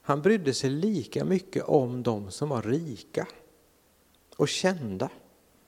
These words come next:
När de närmade sig huset där Jairus bodde så hörde de ett förfärligt oväsen.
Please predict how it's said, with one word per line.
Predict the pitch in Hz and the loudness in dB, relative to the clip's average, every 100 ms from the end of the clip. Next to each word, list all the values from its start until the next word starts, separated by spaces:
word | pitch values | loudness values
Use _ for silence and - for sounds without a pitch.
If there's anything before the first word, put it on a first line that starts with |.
| _ _ _ _ _ _ _ _ _ - _ _ _ - - - - _ _ _ _ _ - | _ _ _ _ _ _ _ _ _ -20 _ _ _ -20 -20 -20 -20 _ _ _ _ _ 8
När | 185 | 10
de | 196 | 12
närmade | 202 196 190 | 12 12 10
sig | 175 190 | 12 12
huset | 185 220 196 - 113 - | 12 10 8 6 6 8
där | 131 | 8
Jairus | 135 131 127 131 127 - | 12 12 12 10 6 4
bodde | 147 123 110 160 156 | 4 4 10 10 10
så | 147 143 | 6 12
hörde | 151 123 | 12 12
de | 123 | 10
ett | 131 | 6
förfärligt | - 143 - - - 196 214 143 107 107 - | 6 4 4 0 4 4 4 2 4 2 2
oväsen. | 143 143 120 98 120 - 127 - - 104 | 0 2 0 2 2 0 -2 -2 -2 -6